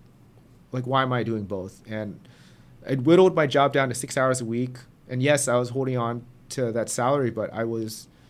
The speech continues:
so incredibly stressed. I was making the most money I'd ever made at,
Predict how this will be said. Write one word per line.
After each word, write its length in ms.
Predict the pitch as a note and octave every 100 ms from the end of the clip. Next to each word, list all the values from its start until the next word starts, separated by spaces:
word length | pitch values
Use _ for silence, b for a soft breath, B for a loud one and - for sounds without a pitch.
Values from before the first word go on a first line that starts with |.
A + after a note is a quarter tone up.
| b b b b -
so 340 | - - F#3 F#3+
incredibly 540 | C3 - B2+ A#2 G#2+
stressed. 480 | - - A2+ G2 -
I 100 | C#3
was 140 | C#3+
making 240 | D#3 D#3 C#3
the 80 | B2
most 420 | C3 D3 C#3+ -
money 340 | C3 C3 A#2+
I'd 100 | A2
ever 200 | A2+ A#2
made 300 | A2+ A2+ A2
at, 160 | G2+